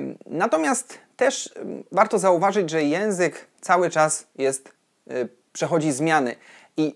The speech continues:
to, co jeszcze ileś lat temu było uważane za poprawną, właściwą formę, ileś dziesięć lat temu, już dzisiaj,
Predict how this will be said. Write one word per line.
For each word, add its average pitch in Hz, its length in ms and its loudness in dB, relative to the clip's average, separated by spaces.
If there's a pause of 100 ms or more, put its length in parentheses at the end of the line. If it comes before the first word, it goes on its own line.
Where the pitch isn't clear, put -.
to, 185 140 2
co 165 160 0
jeszcze 147 440 -2 (260)
ileś 156 340 2
lat 123 180 -8
temu 139 220 -2
było 131 160 0
uważane 135 460 -2
za 120 180 -4
poprawną, 143 580 2
właściwą 139 520 -4 (300)
formę, 151 520 2 (180)
ileś 127 240 -4
dziesięć 139 380 -6
lat 139 180 -8
temu, 135 320 -4
już 185 240 0
dzisiaj, 160 540 -2